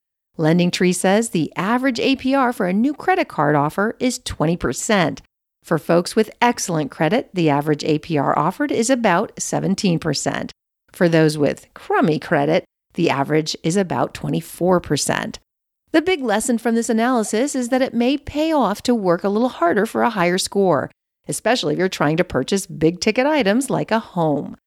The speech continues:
Using a credit monitoring service will help you identify specific issues that are affecting your score, but you don't need a service to develop good credit-boosting habits. People with good scores pay their bills on time,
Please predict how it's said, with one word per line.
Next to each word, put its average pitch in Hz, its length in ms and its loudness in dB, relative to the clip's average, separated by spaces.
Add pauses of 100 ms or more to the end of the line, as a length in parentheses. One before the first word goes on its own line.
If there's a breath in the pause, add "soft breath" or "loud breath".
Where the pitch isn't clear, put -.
(360)
Using 151 320 0
a 139 80 -4
credit 156 320 0
monitoring 247 540 2
service 254 420 0
will 254 120 2
help 254 200 0
you 262 80 -2
identify 254 600 0
specific - 540 -4
issues 180 400 0
that 151 120 0
are 156 60 2
affecting 165 380 -4
your 175 100 0
score, 220 480 0 (400)
but 294 100 -2
you 311 120 2
don't 359 240 0
need 208 120 4
a 170 80 4
service 175 540 0
to - 140 -2
develop 185 480 2
good 196 260 0
credit-boosting 175 720 0
habits. 165 560 -2 (380)
People 180 300 2
with - 200 -2
good 202 180 0
scores 240 540 -2
pay 185 240 -2
their 208 160 0
bills 214 260 0
on 247 180 0
time, 240 460 -4